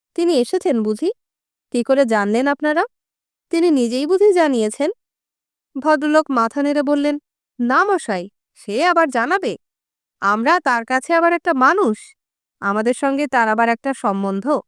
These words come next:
অথচ জানেন, ছেলেবেলায় আমার মা নিজের হাতে তাকে খাইয়ে না দিলে তার পেট ভরত না। সেই মানুষ একেবারে আগাগোড়া বদলে গেছে।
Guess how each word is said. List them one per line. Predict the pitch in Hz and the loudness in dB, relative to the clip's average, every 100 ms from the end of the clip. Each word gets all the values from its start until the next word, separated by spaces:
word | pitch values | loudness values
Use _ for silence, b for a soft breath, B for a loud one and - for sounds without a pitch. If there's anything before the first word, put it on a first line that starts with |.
| _ _ _ _ _ _ - | _ _ _ _ _ _ -2
অথচ | 220 233 269 294 | 0 0 -2 -2
জানেন, | 254 269 349 226 226 _ - | 0 0 0 -4 -6 _ -8
ছেলেবেলায় | - 277 285 294 311 | -2 0 0 2 2
আমার | 277 285 277 | 2 2 2
মা | 240 254 330 b b | 2 0 -2 b b
নিজের | 254 262 294 320 | -2 0 0 -2
হাতে | 320 339 | -4 -2
তাকে | 311 285 302 | -2 -2 -4
খাইয়ে | 285 269 233 254 269 | -6 -4 -2 0 2
না | 269 | 2
দিলে | 262 294 349 | 0 0 0
তার | 285 254 | 0 0
পেট | - 233 220 | 0 0 0
ভরত | 202 190 - | -2 -6 -4
না। | 196 180 - _ _ _ _ _ - | -6 -6 -10 _ _ _ _ _ -8
সেই | - 247 | -2 0
মানুষ | 220 202 220 320 311 | 2 2 2 0 0
একেবারে | 240 254 269 320 277 | -2 0 0 2 2
আগাগোড়া | 214 233 285 311 311 | 2 2 0 2 2
বদলে | 226 220 214 247 | 2 0 2 0
গেছে। | 196 190 | 0 -4